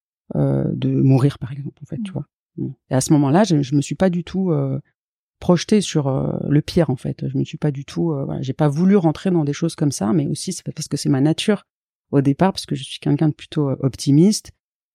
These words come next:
Speaker 1: Et alors, moi, j'ai de la chance parce que, euh, quelques heures après l'annonce, en fait, euh, j'ai pu parler déjà de, bah, de cette annonce et des questions que je me posais à ma cousine Germaine, qui a été touchée par la même maladie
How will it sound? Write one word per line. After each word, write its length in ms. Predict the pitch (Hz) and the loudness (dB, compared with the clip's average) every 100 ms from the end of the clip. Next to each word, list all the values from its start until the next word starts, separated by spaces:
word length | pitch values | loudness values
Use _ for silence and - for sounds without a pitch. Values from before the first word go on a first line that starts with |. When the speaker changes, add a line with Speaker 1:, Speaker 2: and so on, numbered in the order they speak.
| _ - | _ 2
Speaker 1:
Et 280 | 190 214 - | 4 4 2
alors, 240 | 139 135 | -2 -2
moi, 180 | 175 170 | 0 2
j'ai 120 | 170 | 2
de 80 | 143 | 0
la 80 | 139 | -2
chance 320 | - 190 220 | 0 0 0
parce 200 | - 165 | -4 -6
que, 140 | - 160 | -4 -4
euh, 300 | 151 147 - - - 185 185 180 | -2 -4 -6 -10 -14 -18 -20 -10
quelques 480 | - 156 147 156 143 | 0 0 2 0 2
heures 160 | 175 170 | 2 2
après 260 | 147 - | -2 -2
l'annonce, 420 | 156 143 151 196 165 | 0 2 2 2 -2
en 60 | |
fait, 280 | - 185 - | -2 -4 -2
euh, 140 | 143 | -4
j'ai 300 | 139 139 - _ | -2 -2 -4 _
pu 320 | - 196 185 - | -2 0 0 -2
parler 440 | - 143 151 165 - | -2 0 0 0 -2
déjà 400 | 143 139 147 156 | -2 0 0 -2
de, 280 | 135 131 160 | -2 -4 -4
bah, 120 | 117 | -6
de 120 | - | -6
cette 220 | 127 - 135 | -8 -4 0
annonce 420 | 139 160 165 - | 4 4 2 -4
et 40 | |
des 160 | 135 131 | -6 -6
questions 300 | 156 - 147 | -8 -2 -2
que 80 | - | 0
je 60 | |
me 40 | 143 | -4
posais 400 | - 123 165 233 _ _ _ _ _ - | -2 0 0 0 _ _ _ _ _ -6
à 100 | 147 | -2
ma 160 | 131 | -2
cousine 320 | 131 160 170 170 | -2 2 4 4
Germaine, 680 | 165 165 180 220 208 147 143 | 4 4 4 2 2 -2 -4
qui 140 | 156 | -6
a 120 | 135 | -4
été 340 | 135 127 - 127 | -4 -4 -6 -8
touchée 240 | - 208 | -4 -2
par 140 | 165 | 0
la 80 | 139 | 2
même 180 | 139 196 | 2 4
maladie 500 | 185 147 127 156 | 4 2 0 -2